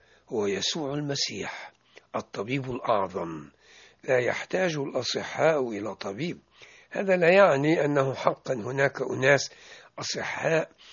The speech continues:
لم يخطئوا أبدا ولا يحتاجون إلى المسيح،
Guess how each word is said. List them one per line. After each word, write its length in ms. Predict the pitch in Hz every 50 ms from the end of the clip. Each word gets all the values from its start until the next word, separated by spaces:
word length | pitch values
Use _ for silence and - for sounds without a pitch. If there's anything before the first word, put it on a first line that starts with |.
| - - _ _ -
لم 200 | - 131 131 123
يخطئوا 640 | 113 - - - - - 175 165 143 123 - - 156
أبدا 460 | 160 151 143 143 151 147 143 135 123 - - - - _ _ -
ولا 280 | - 127 131 135 131
يحتاجون 580 | 131 117 110 - - - 135 120 123 147 147 135
إلى 200 | 123 104 104 113
المسيح، 640 | 117 117 107 101 101 - - 190 - - - -